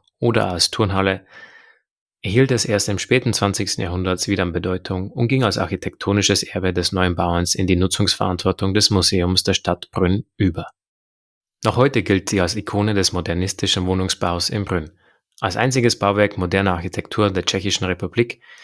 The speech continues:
wurde die Villa Tugendhat im Jahr zweitausendeins in die Liste des unesco-Weltkulturerbes aufgenommen. Nach umfassenden Restaurierungsarbeiten wurde das Haus zweitausendzwölf für die Öffentlichkeit zugänglich gemacht. Von Tschechien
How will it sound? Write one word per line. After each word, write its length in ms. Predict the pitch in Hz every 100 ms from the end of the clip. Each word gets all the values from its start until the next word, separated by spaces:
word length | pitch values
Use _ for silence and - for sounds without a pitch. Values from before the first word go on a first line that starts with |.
| - -
wurde 240 | - 139 113
die 160 | 101
Villa 200 | 98 95
Tugendhat 600 | 92 117 113 95 98 -
im 140 | 101 90
Jahr 220 | 90 87
zweitausendeins 840 | - 95 92 90 92 95 90 95
in 80 | 104
die 80 | 92
Liste 300 | 101 113 104
des 180 | 95 -
unesco-Weltkulturerbes 1400 | 90 95 - 104 95 92 90 - 95 95 92 87 101 -
aufgenommen. 500 | 98 90 92 87 87 _ _ _ _ _ _ -
Nach 120 | -
umfassenden 540 | 147 139 127 117 104
Restaurierungsarbeiten 1080 | 98 - 92 98 113 107 101 95 95 - 95
wurde 160 | 117 104
das 220 | 95 -
Haus 260 | 92 95
zweitausendzwölf 800 | - 101 104 - 92 - 95 90 - _ _
für 120 | -
die 80 | 107
Öffentlichkeit 600 | 95 - 90 90 101 101
zugänglich 520 | - 90 87 95 110
gemacht. 400 | - 104 - - - _ _ _ _ _ _ -
Von 180 | 104 98
Tschechien 600 | 180 - 151 156 160